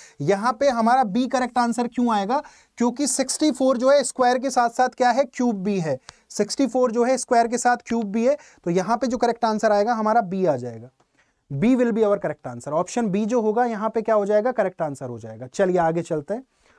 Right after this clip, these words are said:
आगे चलते हैं, अगला क्वेश्चन। हाँ जी, momentum, acceleration, temperature and energy, क्या होगा यहाँ पे करेक्ट आंसर? इसका तो आंसर कर दोगे सभी लोग,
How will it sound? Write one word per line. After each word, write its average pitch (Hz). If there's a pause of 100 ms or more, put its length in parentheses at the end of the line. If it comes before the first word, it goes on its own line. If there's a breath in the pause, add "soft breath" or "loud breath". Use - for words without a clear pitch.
(120 soft breath)
आगे 190
चलते 151
हैं, 160
अगला 185
क्वेश्चन। 147 (800)
हाँ 185
जी, 139 (500 soft breath)
momentum, 262 (120)
acceleration, 262
temperature 233
and 247
energy, 165 (180)
क्या 233
होगा 220
यहाँ 190
पे 190
करेक्ट 160
आंसर? 139
इसका 220
तो 269
आंसर 240
कर 220
दोगे 214
सभी 202
लोग, 220